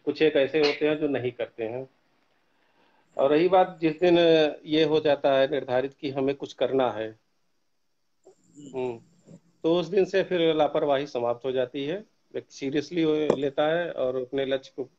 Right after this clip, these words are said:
की पूर्ति के लिए कुछ न कुछ मेहनत करता है, तो उसी के according वो आगे बढ़ता है।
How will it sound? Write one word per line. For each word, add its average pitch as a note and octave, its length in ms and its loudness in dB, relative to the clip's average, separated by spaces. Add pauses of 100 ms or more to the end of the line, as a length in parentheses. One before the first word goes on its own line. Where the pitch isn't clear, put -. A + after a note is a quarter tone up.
(360)
की C#3 60 -4
पूर्ति D3 320 -4
के C#3 140 -4
लिए D3 160 -2
कुछ D3+ 240 -6
न D3 80 -2
कुछ D3+ 180 -6
मेहनत C3 320 -2
करता B2 340 -4
है, D3 120 -6 (840)
तो D3 80 0
उसी D#3 200 -2
के D#3 120 -2
according D3 340 0
वो E3 180 2
आगे C#3+ 460 0
बढ़ता A#2 440 -2
है। F#3 160 -10